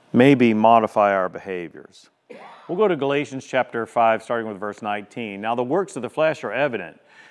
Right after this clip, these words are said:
sexual immorality, impurity, sensuality, idolatry, sorcery, enmity, strife, jealousy, fits of anger,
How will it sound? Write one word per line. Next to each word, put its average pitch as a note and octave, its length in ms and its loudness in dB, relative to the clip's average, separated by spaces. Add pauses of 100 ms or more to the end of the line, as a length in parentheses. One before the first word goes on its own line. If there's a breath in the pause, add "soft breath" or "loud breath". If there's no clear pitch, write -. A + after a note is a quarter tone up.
sexual D3 560 0
immorality, E3 840 2
impurity, F3+ 540 -2
sensuality, D#3+ 840 -4
idolatry, C#3 580 -2
sorcery, C3+ 580 -4
enmity, C3+ 540 -8
strife, A#2+ 480 -2 (300 soft breath)
jealousy, F#3+ 600 0 (300 soft breath)
fits - 480 -4
of C#3 140 0
anger, B2+ 420 2